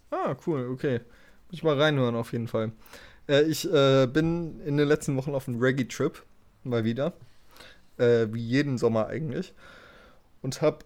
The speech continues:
äh, ein neues Lied dabei, also das ist auch neu rausgekommen, äh, von, äh, Damian Marley, also dem Sohn von Bob Marley.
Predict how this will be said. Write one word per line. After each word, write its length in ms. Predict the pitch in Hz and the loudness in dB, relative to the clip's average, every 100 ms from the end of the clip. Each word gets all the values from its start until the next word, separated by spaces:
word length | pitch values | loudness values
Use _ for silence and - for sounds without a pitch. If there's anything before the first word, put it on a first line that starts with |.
| - | 0
äh, 260 | 151 143 143 | 4 4 4
ein 300 | 156 143 139 | 2 2 4
neues 340 | 139 196 - | 4 4 0
Lied 140 | 294 - 180 | -8 -4 2
dabei, 420 | 170 151 185 240 - - - | 4 4 4 0 -8 -8 -2
also 140 | 131 | -2
das 260 | 123 127 156 | -2 -8 -10
ist 160 | 147 | -6
auch 160 | 147 135 | -6 -2
neu 180 | 139 139 | 2 4
rausgekommen, 680 | 131 147 - 180 175 175 220 - - - - | 4 2 0 -2 0 0 -4 -12 -20 -10 0
äh, 420 | 123 123 120 123 | 2 4 2 0
von, 560 | - 135 127 127 123 | 0 0 2 0 -4
äh, 240 | 123 123 117 | -4 -2 0
Damian 380 | 113 143 147 123 | 0 0 2 2
Marley, 400 | 117 135 185 214 | 2 2 0 -4
also 400 | - 123 127 120 - - - - - - | -4 -4 -4 -6 -10 -20 -20 -20 -20 -8
dem 140 | 123 113 | -4 -2
Sohn 240 | 131 147 | -2 -2
von 180 | - 120 | -2 -2
Bob 200 | 139 - | -2 -2
Marley. 340 | 120 113 127 | -2 0 -2